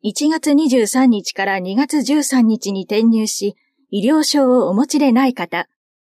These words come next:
二月下旬に申請書を送付していますので、期限までに返送してください。申請書が届いていない方はお問い合わせください。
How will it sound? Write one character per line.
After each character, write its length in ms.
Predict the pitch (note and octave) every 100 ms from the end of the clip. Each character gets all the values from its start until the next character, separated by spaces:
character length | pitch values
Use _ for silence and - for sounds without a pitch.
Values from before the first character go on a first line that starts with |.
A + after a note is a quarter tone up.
| _ -
二 100 | G#3+
月 260 | A#3 D4+ D4
下 120 | C4+
旬 240 | A#3+ A#3
に 180 | G#3+ A3 _
申 240 | - A#3
請 240 | D4+ D4+ C#4+
書 220 | - C4+
を 80 | C4
送 180 | A3+
付 140 | B3 B3
し 80 | -
て 100 | A#3+
い 100 | A3
ま 120 | B3
す 100 | A3
の 100 | G#3
で、 180 | F#3 - _ _ _ _ -
期 120 | D4
限 220 | D4+ C4
ま 100 | A#3
で 100 | G#3
に 100 | G3
返 220 | F#3 G3+
送 180 | B3+ C4
し 80 | B3+
て 100 | A#3+
く 100 | A#3+
だ 100 | A3+
さ 180 | A#3 A3+
い。 140 | - _ _ _ _ _ _ _ _ _
申 240 | - A#3+ D4
請 240 | D#4 D4
書 160 | C#4+ B3+
が 140 | C4
届 300 | B3 C#4 D4+
い 40 |
て 120 | A#3 F#3
い 100 | F#3
な 120 | A#3+
い 60 |
方 260 | B3 A#3+ A3+
は 180 | F3+ F3 - -
お 120 | F3
問 220 | A3 C#4+
い 60 | C#4
合 60 |
わ 80 | C4
せ 100 | B3+
く 100 | A#3
だ 120 | A3
さ 160 | A#3
い。 80 | A3